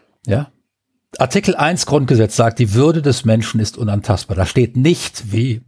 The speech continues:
unsere ehemalige Kanzlerin <clears throat> zweitausendfünfzehn treffend festgestellt hat, die Würde des Deutschen ist unantastbar, sondern die Würde des Menschen ist unantastbar. Und darüber brauchen wir hoffentlich nicht mehr zu reden, dass auch Afrikaner,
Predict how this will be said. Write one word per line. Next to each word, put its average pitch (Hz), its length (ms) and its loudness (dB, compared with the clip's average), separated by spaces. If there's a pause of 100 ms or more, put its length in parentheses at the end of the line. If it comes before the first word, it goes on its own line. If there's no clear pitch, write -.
unsere 104 340 0
ehemalige 101 360 0
Kanzlerin 139 540 0 (920)
<clears throat> 127 260 -2 (640)
zweitausendfünfzehn 120 1000 0
treffend - 300 -2
festgestellt - 540 0
hat, - 140 0
die 98 140 0
Würde 95 160 0
des 90 180 -2
Deutschen 120 340 0
ist 90 140 -4
unantastbar, - 640 -12 (600)
sondern 104 280 2
die 95 120 2
Würde 92 200 0
des 104 240 -2
Menschen 107 500 0
ist - 180 -14
unantastbar. - 680 -16 (1400)
Und 127 160 2
darüber 160 260 4
brauchen 139 300 0
wir 135 120 4
hoffentlich 131 260 0
nicht 127 140 -6
mehr 120 100 -4
zu - 120 -2
reden, 117 280 -2
dass 98 160 -2
auch 120 180 -6
Afrikaner, 127 680 -2